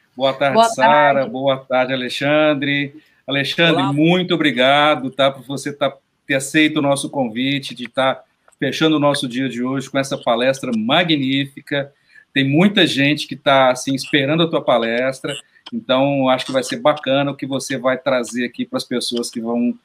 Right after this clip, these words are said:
Speaker 1: tá nos assistindo.
Speaker 3: Pra iniciar, não é nem boa tarde, nem bom dia, nem boa noite, é olá, muito boa tarde, muito é mais que
Speaker 1: Hum.
Speaker 3: bom,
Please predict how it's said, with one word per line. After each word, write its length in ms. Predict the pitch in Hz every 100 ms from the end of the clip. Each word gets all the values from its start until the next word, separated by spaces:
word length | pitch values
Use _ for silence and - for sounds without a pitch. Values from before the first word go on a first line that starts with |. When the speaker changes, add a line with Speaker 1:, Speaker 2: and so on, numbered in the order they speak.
| _ _
Speaker 1:
tá 120 | -
nos 180 | 120 123
assistindo. 580 | 131 - 131 - 98 82 - - - - _ _ _ _ - - _
Speaker 3:
Pra 180 | 185 226
iniciar, 560 | 262 269 - 208 226 247
não 200 | 233 220
é 120 | 233
nem 240 | 202 254
boa 240 | 208 196 165
tarde, 400 | - 180 190 160
nem 160 | 180 180
bom 240 | 151 147
dia, 320 | 127 143 175
nem 120 | 160
boa 200 | 175 151
noite, 420 | 135 156 160 - 139
é 120 | 147
olá, 240 | 151 180
muito 520 | 190 156 180 269 302 214
boa 200 | 170 147
tarde, 480 | - 143 139 _
muito 400 | 135 160 240 285
é 80 | 214
mais 240 | 196 202 _
que 100 | 196
Speaker 1:
Hum. 160 | 143
Speaker 3:
bom, 320 | 135 208 214